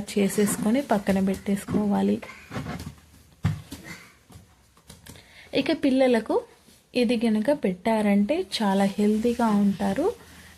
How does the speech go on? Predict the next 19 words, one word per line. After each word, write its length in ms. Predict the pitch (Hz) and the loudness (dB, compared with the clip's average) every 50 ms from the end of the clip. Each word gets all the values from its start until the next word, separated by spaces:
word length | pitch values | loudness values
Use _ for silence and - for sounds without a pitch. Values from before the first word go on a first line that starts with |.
| - - - | -16 -6 -2
చాలా 240 | 240 220 214 226 226 226 - | 0 0 0 0 -2 -2 -2
చక్కగా 440 | 220 208 208 - - 233 220 220 233 247 240 - | -4 -6 -6 -4 -4 -2 0 0 0 0 -2 -4
చకచక 380 | 233 233 208 214 214 208 - 226 262 285 254 226 | -4 -4 -4 -4 -4 -4 -2 -2 0 0 2 2
ఎంతో 220 | 202 202 208 214 202 202 - 208 | 2 2 2 0 -2 0 0 2
టేస్ట్గా 500 | 202 220 254 269 - - 285 - 285 262 240 220 208 | 2 2 2 2 0 -4 -4 -2 0 0 2 2 2
ఉంటుంది 340 | 208 208 233 220 214 214 208 208 | 0 0 0 0 -2 -2 -2 -2
కాబట్టి 420 | 196 190 202 196 202 - 277 285 269 247 | -2 -2 -2 -2 -2 -2 -2 0 2 2
అందరూ 400 | 208 196 196 196 202 202 233 294 370 - - - - - - - _ _ - 254 | 4 2 2 2 0 -2 -2 -6 -10 -12 -18 -20 -20 -20 -20 -20 _ _ -6 -6
చక్కగా 400 | 240 240 - 254 233 220 233 240 233 - | -6 -4 -2 -2 0 0 0 0 0 0
తినేస్తారు. 640 | 214 190 185 202 202 - - - 190 190 190 247 262 254 233 214 202 | 0 2 2 2 0 0 -2 -2 -2 0 2 2 2 4 4 4 2
మారం 400 | 190 190 208 233 277 294 302 294 285 - | 2 2 2 2 2 0 -2 -2 -2 -2
చేయకుండా 540 | 254 214 208 208 208 208 202 202 208 240 254 240 214 | 0 0 0 0 2 2 4 4 4 2 2 0 0
ఉగ్గునైతే 600 | 185 185 - 233 214 202 190 190 190 - 247 254 233 214 | -2 -2 -2 0 0 2 0 0 0 0 0 2 2 2
ఇలా 160 | 196 196 196 196 - | 2 0 0 0 0
ప్రిపేర్ 340 | 190 190 190 - 208 208 208 - - | -2 -2 0 0 0 0 0 -2 -4
చేసుకోండి, 480 | 196 185 185 - - 196 190 202 240 240 - - 226 | -4 -4 -2 -2 0 2 4 4 2 2 -2 -4 -2
చాలా 380 | 214 196 190 190 190 208 226 233 226 220 202 | -2 -2 -2 -2 -2 -2 -2 -4 -4 -4 -2
బాగుంటుంది. 680 | 185 185 185 196 202 202 202 196 196 190 196 226 247 - - 226 | 0 0 0 2 0 0 0 0 0 0 0 -2 -2 -2 -2 -2
పిల్లలకి 500 | 196 190 190 185 196 202 - 220 226 | 0 0 0 -2 -4 -4 -4 -4 -6